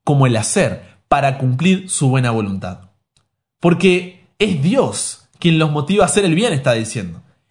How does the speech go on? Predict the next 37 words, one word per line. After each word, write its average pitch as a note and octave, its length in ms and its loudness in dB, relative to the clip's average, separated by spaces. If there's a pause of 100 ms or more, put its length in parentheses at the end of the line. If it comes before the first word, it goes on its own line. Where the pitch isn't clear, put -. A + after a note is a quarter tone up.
Es A3+ 260 2
Dios G#3+ 360 4
quien F#3+ 120 4
los F3+ 140 2
ayuda A3 280 4
a - 60 -2
practicarlo C#3 720 0 (140)
y F#3+ 120 4
lo F#3+ 180 6
hace G#3+ 280 0
porque C3+ 300 -2
así E3+ 240 -4
lo C#3+ 180 0
quiere. A3 420 -2
Es G#3+ 100 2
decir, A3 440 0
Dios B3+ 260 2
trabaja G#3 520 2
en E3+ 80 2
ustedes, D#3+ 320 4
les F3+ 140 4
da A#3 100 6
el A#3+ 100 0
deseo, A3 420 2
les F3+ 160 4
da A3+ 80 4
el B3+ 180 -2
poder A3 600 2
para D#3+ 240 0
que E3 140 2
hagan G3 280 2
lo C#3+ 120 0
que C#3+ 100 0
a E3 40 2
Él F#3 100 2
le D#3 60 2
agrada. D#3 560 -2